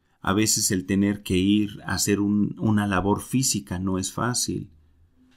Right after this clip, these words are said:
Por ejemplo, el ir a regar los árboles de la congre, o mantener el pasto, mantener la jardinería, pues eso es mucho trabajo físico. Y hoy en día,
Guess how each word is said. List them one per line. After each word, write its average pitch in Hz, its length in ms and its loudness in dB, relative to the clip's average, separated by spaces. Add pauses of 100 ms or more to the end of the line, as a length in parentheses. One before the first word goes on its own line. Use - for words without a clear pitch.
(480)
Por 110 160 4
ejemplo, 117 360 -2
el 101 120 0
ir 107 140 0
a 101 60 0
regar 95 360 -2
los 87 240 -2
árboles 92 500 -2
de 87 80 -8
la 82 180 -8
congre, 101 500 -4 (840)
o 92 460 0
mantener 95 640 0
el 95 160 -4
pasto, 95 760 -2 (840)
mantener 95 540 0
la 104 120 -2
jardinería, 92 920 -4
pues 104 180 -4
eso 107 200 -2
es - 140 -12 (140)
mucho 139 360 2
trabajo 98 460 -8
físico. - 680 -8 (1400)
Y 104 160 4
hoy 113 240 2
en 107 120 -2
día, 113 480 -6